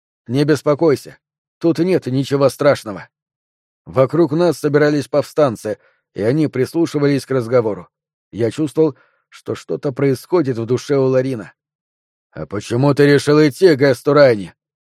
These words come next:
Ведь мы не говорили об этом. Только подумать,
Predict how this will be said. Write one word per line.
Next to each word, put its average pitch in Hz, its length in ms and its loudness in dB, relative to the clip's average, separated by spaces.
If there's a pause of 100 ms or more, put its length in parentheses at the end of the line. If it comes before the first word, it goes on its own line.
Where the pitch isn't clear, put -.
(140)
Ведь 123 240 -2
мы 139 160 0
не 135 160 2
говорили 143 480 4
об 113 180 4
этом. 101 320 -4 (540)
Только 151 420 2
подумать, 135 880 -2